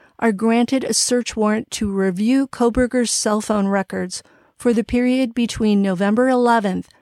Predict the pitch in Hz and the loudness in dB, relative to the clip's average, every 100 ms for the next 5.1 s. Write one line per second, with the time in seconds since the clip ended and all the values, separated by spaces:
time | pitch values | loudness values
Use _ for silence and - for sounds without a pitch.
0 | _ - 208 202 196 190 190 196 202 185 | _ -2 2 2 2 0 -2 -4 -4 -6
1 | 185 - 208 185 - _ _ _ _ 233 | -6 -6 -4 -4 -8 _ _ _ _ 0
2 | 233 240 202 185 202 - 185 - 220 214 | 2 0 -2 -2 -4 -6 -8 -4 -2 -2
3 | 202 - 180 _ _ _ _ 214 202 202 | -4 -6 -10 _ _ _ _ 0 2 4
4 | 240 247 254 247 - 220 214 202 196 196 | 4 2 0 -2 0 2 2 2 0 -4